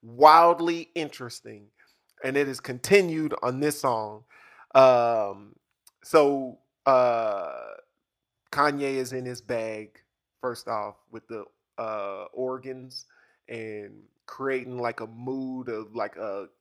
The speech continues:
eerie mood. And so, uh, you got all that happening.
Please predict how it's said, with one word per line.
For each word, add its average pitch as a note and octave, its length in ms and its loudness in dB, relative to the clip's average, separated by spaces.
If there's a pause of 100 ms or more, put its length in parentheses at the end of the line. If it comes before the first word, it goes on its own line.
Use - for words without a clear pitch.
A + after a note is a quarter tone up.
eerie C#3 360 -2
mood. C3 500 -6 (840)
And B2+ 160 -6
so, A#2+ 580 -2
uh, A2 580 -4 (1040)
you C#3+ 120 -10
got C#3 180 8
all C3 160 8
that C3 180 -4
happening. E3 540 -4